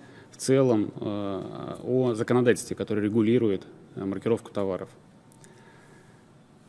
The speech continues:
Во-первых, а, вступил в силу закон о единой государственной информационной системе, а, оператором которой, как вы наверняка уже знаете, является, а, компания Ц Р П Т,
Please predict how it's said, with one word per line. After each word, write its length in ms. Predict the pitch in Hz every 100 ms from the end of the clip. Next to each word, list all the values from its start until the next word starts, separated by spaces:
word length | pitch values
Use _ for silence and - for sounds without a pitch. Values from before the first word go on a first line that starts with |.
| -
Во-первых, 640 | - 110 156 175 156 120 -
а, 220 | 120 107
вступил 320 | 104 123 160
в 60 | 143
силу 580 | - 139 135 127 110 -
закон 420 | 110 127 135 110 87 - - - - -
о 120 | - 107
единой 260 | 110 107
государственной 440 | 101 98 110 104 107
информационной 500 | 110 110 110 107 95
системе, 480 | - 151 165 123 - - - - - - - -
а, 240 | 101 104
оператором 460 | 101 127 143 127 104
которой, 500 | 113 135 147 123 92 -
как 160 | - 101
вы 80 | 107
наверняка 440 | 107 104 107 107
уже 180 | 98 98
знаете, 400 | 117 170 151 107
является, 600 | 104 127 147 - 110 95 - - - - - - - - - -
а, 220 | 113 101
компания 560 | 101 113 120 117 104 101
Ц 160 | - 120
Р 60 |
П 120 | - 113
Т, 280 | - 180